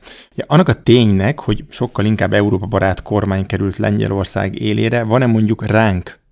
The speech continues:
valamilyen pozitív hatása? Itt most kevésbé politikai vonatkozásokra gondolok, tehát sokkal inkább arra, hogy ugye befektetői szempontból egy régióhoz tartozunk, és tehát régiós eszközök azért sokszor együtt mozognak. Tehát szóval a magyar eszközök szerinted profitálhatnak ebből mondjuk a magyar hosszú hozamok, hogyha egy példát akarunk kiragadni?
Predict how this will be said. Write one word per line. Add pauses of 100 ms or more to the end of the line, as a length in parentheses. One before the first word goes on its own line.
(120)
valamilyen
pozitív
hatása?
Itt
most
kevésbé (180)
politikai
vonatkozásokra
gondolok,
tehát
sokkal
inkább
arra,
hogy (300)
ugye
befektetői
szempontból (140)
egy
régióhoz
tartozunk,
és (300)
tehát
régiós
eszközök
azért
sokszor
együtt
mozognak.
Tehát
szóval
a
magyar
eszközök
szerinted
profitálhatnak
ebből
mondjuk
a
magyar
hosszú
hozamok,
hogyha
egy
példát
akarunk
kiragadni?